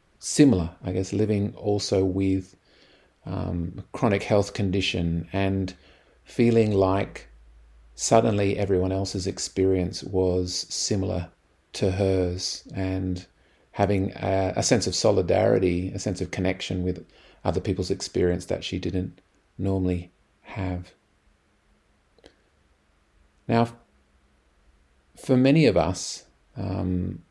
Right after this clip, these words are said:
we had al-, almost the opposite experience, uh, uh, I guess an experience like Jesus, where lockdown was, um, a sense of things being stripped away from us, of freedoms being taken away, of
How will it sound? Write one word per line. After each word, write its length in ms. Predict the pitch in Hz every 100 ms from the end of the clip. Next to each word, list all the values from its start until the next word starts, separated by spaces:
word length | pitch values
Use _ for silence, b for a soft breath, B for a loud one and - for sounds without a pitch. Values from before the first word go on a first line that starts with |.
| _ -
we 200 | 110 98
had 360 | 110 107 90 - -
al-, 200 | 101 101
almost 280 | 113 110 -
the 80 | 104
opposite 300 | 107 - 92
experience, 760 | - - - 101 92 87 -
uh, 160 | 101 95
uh, 140 | 95 -
I 100 | 98
guess 180 | 95 104
an 60 |
experience 680 | 98 - - 101 92 - - 101
like 280 | 98 98
Jesus, 580 | - 101 92 95 - - b b b b b b b b _ _ _ _ _ _ -
where 380 | 107 107 101 101
lockdown 500 | 110 - 110 104 92
was, 720 | 95 95 95 92 92 - - -
um, 320 | 98 98 95 101
a 80 | 107
sense 300 | 120 101 98
of 80 |
things 440 | - 120 117 113 -
being 600 | - 101 101 101 98 - -
stripped 360 | - - -
away 280 | 101 95 98
from 180 | - 87
us, 380 | 85 - - - 110
of 220 | 92 92
freedoms 440 | - 110 101 92
being 240 | 90 92 92
taken 300 | 104 95 95
away, 380 | 92 92 92
of 180 | 87 90